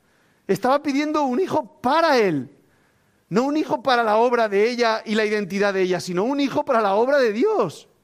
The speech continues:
Ah, voy a concluir. Pero antes de concluir,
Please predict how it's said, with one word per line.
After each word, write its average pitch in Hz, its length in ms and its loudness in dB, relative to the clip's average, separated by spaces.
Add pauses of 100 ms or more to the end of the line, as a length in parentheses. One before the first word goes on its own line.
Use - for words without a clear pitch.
(3000)
Ah, 127 520 -4 (1900)
voy 156 120 -2
a 147 80 0
concluir. 117 500 -6 (840)
Pero 135 140 -6
antes 151 200 -6
de 147 80 -4
concluir, 139 640 -6